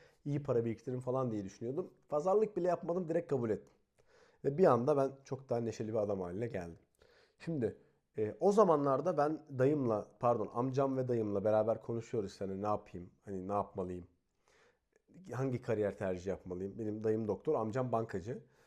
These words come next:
O da bankacı. Yani, e, amcam demişti ki bana o sırada, Yani sen şu an çok maddiyata odaklandın.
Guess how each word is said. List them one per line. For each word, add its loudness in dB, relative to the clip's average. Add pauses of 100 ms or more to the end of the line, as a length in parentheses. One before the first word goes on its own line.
(280)
O -6
da 0
bankacı. -4
Yani, -2 (220)
e, 0
amcam -2
demişti -4
ki -6
bana 0
o 0
sırada, -4 (1160)
Yani 0
sen 0
şu -4
an 0
çok -2
maddiyata 0
odaklandın. -4